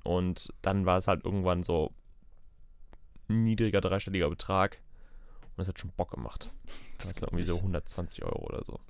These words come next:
Speaker 2: Ja, das ist schon, das ist viel Geld, das ist geil. Ja. Äh, nee, auf jeden Fall ums, ums Thema Technik soll es heute gehen. Ähm, Pfand mehr oder minder, ein bisschen vielleicht auch noch.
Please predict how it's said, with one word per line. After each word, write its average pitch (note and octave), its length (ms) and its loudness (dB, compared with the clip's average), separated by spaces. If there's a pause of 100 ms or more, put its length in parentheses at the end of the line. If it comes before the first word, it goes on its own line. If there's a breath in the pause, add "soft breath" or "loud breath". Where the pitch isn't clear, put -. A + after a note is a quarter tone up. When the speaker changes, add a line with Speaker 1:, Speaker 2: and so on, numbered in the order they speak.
(120)
Speaker 2:
Ja, - 160 -8 (100)
das G2 140 -6
ist - 60 -4
schon, - 240 -6 (100)
das - 300 -8
ist - 100 -14
viel - 100 -14
Geld, - 260 -10
das G#2+ 140 -6
ist - 40 -18
geil. - 260 -8 (380)
Ja. - 140 -6 (920 soft breath)
Äh, B2 360 12
nee, D3 200 8
auf - 140 8
jeden F#3 140 10
Fall E3+ 140 8
ums, D#3 200 4
ums C#3+ 220 2
Thema C#3 180 4
Technik D3+ 280 0
soll A#2+ 120 4
es A#2+ 100 0
heute B2+ 140 4
gehen. C#3+ 500 2
Ähm, A#2 800 6 (140)
Pfand A2+ 400 2
mehr A2 100 4
oder G#2+ 140 6
minder, G#2+ 340 4 (260)
ein G#2 100 -6
bisschen A2 220 -2
vielleicht - 220 -6
auch - 80 -2
noch. B2 220 0